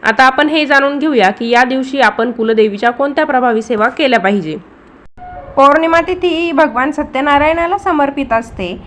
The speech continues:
त्यामुळे या दिवशी आपण सत्यनारायण देखील करू शकतो.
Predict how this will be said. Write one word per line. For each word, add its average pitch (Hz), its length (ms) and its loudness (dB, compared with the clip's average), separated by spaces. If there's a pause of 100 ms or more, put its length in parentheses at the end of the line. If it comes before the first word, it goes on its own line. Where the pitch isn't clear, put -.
(380)
त्यामुळे 269 560 2 (380)
या 247 200 2
दिवशी 269 460 -2
आपण 233 400 -2 (380)
सत्यनारायण 262 640 0
देखील 254 320 -4
करू 233 260 -4
शकतो. 226 440 -10